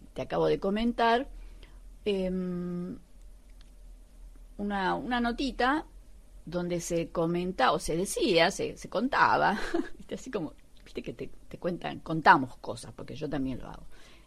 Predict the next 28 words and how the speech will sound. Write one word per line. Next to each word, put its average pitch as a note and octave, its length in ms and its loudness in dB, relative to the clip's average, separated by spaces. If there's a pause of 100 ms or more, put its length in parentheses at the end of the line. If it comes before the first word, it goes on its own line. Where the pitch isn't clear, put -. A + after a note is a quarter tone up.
(100)
en C#3 160 -4
esta D3+ 240 -6
red D3+ 280 -6
que, D#3 340 -14
que C#3 100 -10
decimos, B2+ 480 -14
la B2 120 -12
red C#3 220 -8
que, - 200 -14 (100)
que D#3+ 120 -4
te E3 100 -2
atrapa. D#3+ 420 0 (540)
Em, G3 560 2 (100)
bueno, A3 220 0 (220)
algo D#4 300 2
sobre F#3+ 300 2
un G#3 240 0
personaje F3 760 2
de C#3+ 120 -2
la D3 120 -2
farándula F3 720 2
de C3 80 -2
aquí, D3 460 -4 (460)
de, - 260 -14 (160)
de D3 160 -8
nuestra C#3+ 380 -8
Argentina, E3+ 880 -4 (1900)
eh, D#3+ 600 -2